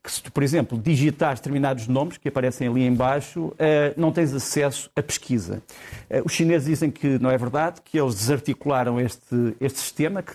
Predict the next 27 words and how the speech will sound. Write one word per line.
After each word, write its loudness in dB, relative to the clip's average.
talvez 2
ele 4
exista 0
na 2
China, 2
mas 2
não 2
na 2
União 2
Europeia, -2
mas 2
a 4
Lituânia 2
lança 2
um 2
alerta. 2
Nós 2
sabemos 0
que -4
a 2
Alemanha, 2
neste 0
momento, 0
hoje, 2
começou 0
a 2
investigar 0